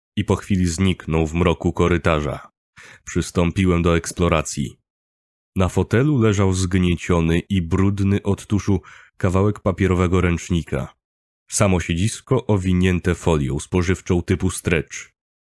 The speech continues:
Ściany zdobiły rysowane na kartkach i oprawione w antyramy projekty tatuaży oraz zdjęcia wykonanych już na skórze prac.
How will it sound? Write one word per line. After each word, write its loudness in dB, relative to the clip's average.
Ściany 0
zdobiły 2
rysowane 2
na 2
kartkach -2
i 2
oprawione 0
w -8
antyramy 0
projekty 2
tatuaży 0
oraz 2
zdjęcia 0
wykonanych 0
już -2
na 2
skórze 0
prac. -4